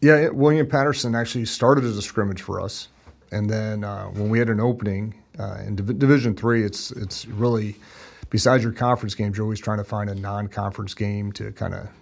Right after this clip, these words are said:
play against. And, and we were scrimmaging William Patterson. We both had week one open, I think three or four years ago. And we're like, "Hey, let's make this a game." And then,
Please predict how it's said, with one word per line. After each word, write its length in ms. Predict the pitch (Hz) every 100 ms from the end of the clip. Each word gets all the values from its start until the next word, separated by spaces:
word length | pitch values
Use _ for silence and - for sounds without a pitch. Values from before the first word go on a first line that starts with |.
| _ _ _ -
play 280 | 131 120
against. 380 | 101 101 104 -
And, 260 | 101 101 -
and 180 | 107 95
we 140 | 110
were 240 | 110 107 101
scrimmaging 600 | - 135 131 113 117 107
William 240 | 113 107
Patterson. 580 | 101 113 113 - 123 113
We 100 | 101
both 240 | 104 104
had 120 | 104 98
week 280 | 110 104
one 160 | 104 104
open, 500 | 110 113 104 104 104 - - - _ -
I 20 |
think 180 | 110 98
three 160 | 107
or 60 | 104
four 220 | 110 107
years 260 | 110 113 101
ago. 380 | 104 104 101
And 100 | 104
we're 80 | 104
like, 100 | 101
"Hey, 120 | 110
let's 280 | 107 104 -
make 200 | 107 101
this 180 | 107 -
a 60 | 101
game." 480 | 113 110 101 104 - - - - - - -
And 200 | - 110
then, 480 | 117 113 110 104